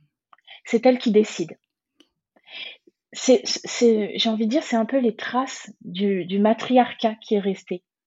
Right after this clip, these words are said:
Et du coup, euh, je sais que, je sais quelles répercussions ça peut avoir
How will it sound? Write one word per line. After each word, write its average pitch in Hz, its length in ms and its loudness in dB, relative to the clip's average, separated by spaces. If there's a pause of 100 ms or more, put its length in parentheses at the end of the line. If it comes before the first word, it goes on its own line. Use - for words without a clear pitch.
(1600)
Et 269 140 6
du 247 140 4
coup, 330 240 0 (520)
euh, 196 520 -4 (480)
je 220 160 4
sais 330 340 2
que, - 240 0 (220)
je 233 100 -2
sais 349 160 -2
quelles 330 160 2
répercussions 269 760 -4 (120)
ça 220 160 -6
peut 214 160 -6
avoir 190 500 -4